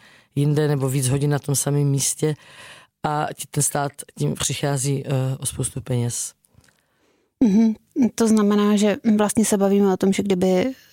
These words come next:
Speaker 2: ty dávky byly vypláceny, eh, s větší ochotou, dejme tomu, tak, eh, že č-,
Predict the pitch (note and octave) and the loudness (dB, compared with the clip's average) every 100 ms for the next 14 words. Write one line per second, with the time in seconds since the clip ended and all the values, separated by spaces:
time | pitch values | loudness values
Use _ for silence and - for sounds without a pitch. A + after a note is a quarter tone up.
0 | _ _ _ - F#3+ F#3 - F#3 F3+ F3+ | _ _ _ -4 -2 -2 -4 -6 -2 0
1 | F#3+ F#3+ - F#3 F#3 - G3+ G3 F#3+ F3+ | 2 2 0 -2 -2 0 2 4 4 2
2 | B3 G#3 F#3+ F#3+ G#3+ G3+ F#3+ F#3+ F#3 - | 0 0 0 0 0 0 2 2 0 0
3 | - F#3 - G3 G#3 G#3+ A3+ - G3+ F#3+ | 0 0 -2 0 2 0 0 -2 0 2
4 | F#3+ - G3 G3 - - - - F#3+ F#3 | 0 0 2 0 -2 -16 -16 -6 -6 -2
5 | G3 F#3+ F#3 - F#3+ F#3+ - | 0 2 0 -2 -6 -6 -10